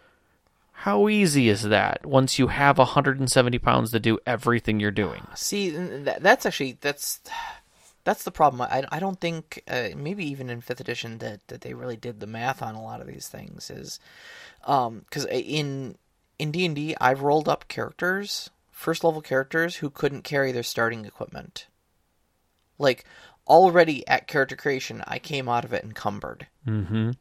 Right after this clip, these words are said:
Speaker 2: Because it was a suit of armor,
Speaker 1: Mm-hmm.
Speaker 2: a couple of weapons, that adventuring pack that I mentioned
Speaker 1: Yep,
Speaker 2: earlier that
Speaker 1: yep.
Speaker 2: has, like, spare clothes, ten candles, ink and paper, you know, et cetera, et cetera.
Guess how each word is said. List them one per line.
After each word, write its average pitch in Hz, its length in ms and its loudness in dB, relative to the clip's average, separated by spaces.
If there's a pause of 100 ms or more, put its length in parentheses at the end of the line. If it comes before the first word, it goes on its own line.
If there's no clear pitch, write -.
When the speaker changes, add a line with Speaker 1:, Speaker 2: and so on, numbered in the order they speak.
(140)
Speaker 2:
Because 123 380 -2
it 69 80 -6
was 107 400 -6
a 107 60 -10
suit 101 240 -6
of 135 80 -10
armor, 123 440 -2
Speaker 1:
Mm-hmm. 107 300 -8 (220)
Speaker 2:
a - 100 -20
couple 131 400 0
of 135 100 -2
weapons, 120 760 -2 (380)
that 120 160 -2
adventuring 131 560 0
pack 117 320 -4
that 120 100 -6
I 113 80 -4
mentioned 110 460 -10
Speaker 1:
Yep, 110 100 -2
Speaker 2:
earlier 113 220 2
that 123 100 -4
Speaker 1:
yep. - 100 -2
Speaker 2:
has, 104 160 0
like, 110 220 -4 (380)
spare 220 420 8
clothes, 117 460 2
ten 233 320 2
candles, 143 960 2
ink 208 300 -2
and - 180 -2
paper, 139 720 2
you 139 120 -2
know, 131 120 -2
et 127 100 -6
cetera, 123 200 0
et - 80 -8
cetera. 165 340 2